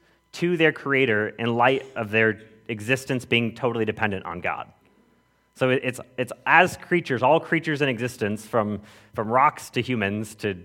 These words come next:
galaxies, right? Their, their relationship to God is one of charistos, because our whole existence is totally dependent on God. So these are people who, in their,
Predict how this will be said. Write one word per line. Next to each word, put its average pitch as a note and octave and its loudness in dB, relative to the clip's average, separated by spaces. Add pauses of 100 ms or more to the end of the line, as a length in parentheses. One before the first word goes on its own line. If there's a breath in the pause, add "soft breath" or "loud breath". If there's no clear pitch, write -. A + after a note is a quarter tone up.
(240)
galaxies, G#2+ 0
right? G2+ -4
Their, A#2+ -4
their A#2+ 2
relationship D3 0
to D3 0
God A#2 6
is G2+ -6
one A2+ 2
of G#2 0 (300 soft breath)
charistos, A#2 0
because A#2 -2 (400 soft breath)
our B2+ 2
whole E3+ 4
existence B2+ -2
is G2+ -6
totally C3+ -4
dependent G#2 -4
on F2 -12
God. - -12 (760)
So - -4
these F#3 6
are F#3 2
people C#3 2
who, B2+ 0
in C#3+ 2
their, C3+ 6